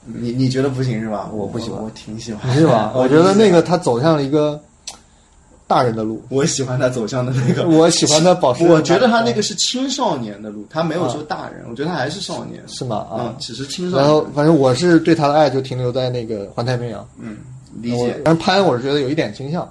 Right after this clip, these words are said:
Speaker 2: 设定啊什么，
Speaker 1: 但我觉得潘是属于，
Speaker 2: 我还是蛮
Speaker 1: 比方说我现在有个孩子，
Speaker 2: 嗯。
Speaker 1: 要给他看一个可能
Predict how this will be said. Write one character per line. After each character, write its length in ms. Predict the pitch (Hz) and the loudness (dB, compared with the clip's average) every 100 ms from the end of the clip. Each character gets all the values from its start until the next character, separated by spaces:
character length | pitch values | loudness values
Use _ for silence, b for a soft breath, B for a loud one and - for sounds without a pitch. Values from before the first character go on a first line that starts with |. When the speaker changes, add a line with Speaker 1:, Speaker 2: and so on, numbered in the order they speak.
| b b - 131 | b b -12 -4
Speaker 2:
设 200 | 165 143 | 0 0
定 160 | 147 | 0
啊 100 | 135 | -2
什 100 | 120 | -4
么， 100 | 117 120 | -4 -2
Speaker 1:
但 80 | |
我 40 | 131 | 0
觉 80 | 143 | -2
得 160 | 123 | -2
潘 200 | 160 160 | -2 0
是 100 | 160 | -2
属 200 | 156 120 | -6 -4
于， 120 | 107 | -4
Speaker 2:
我 40 | 110 | -4
还 60 | |
是 40 | 107 | -4
蛮 0 | |
Speaker 1:
比 40 | |
方 100 | 120 | -4
说 180 | 127 135 | -2 -2
我 180 | 127 107 | -2 -2
现 140 | 123 | -4
在 80 | 135 | -4
有 60 | 117 | -4
个 80 | |
孩 200 | 107 113 | -6 -8
子， 240 | 110 117 117 - | -8 -10 -10 -12
Speaker 2:
嗯。 200 | 135 123 - - - | -8 -8 -8 -16 -4
Speaker 1:
要 140 | 131 | 0
给 80 | 120 | 0
他 80 | 113 | 0
看 260 | 117 147 127 | -4 -6 -4
一 80 | |
个 140 | 120 117 | -4 -6
可 160 | 123 | -6
能 260 | 117 110 113 | -12 -12 -14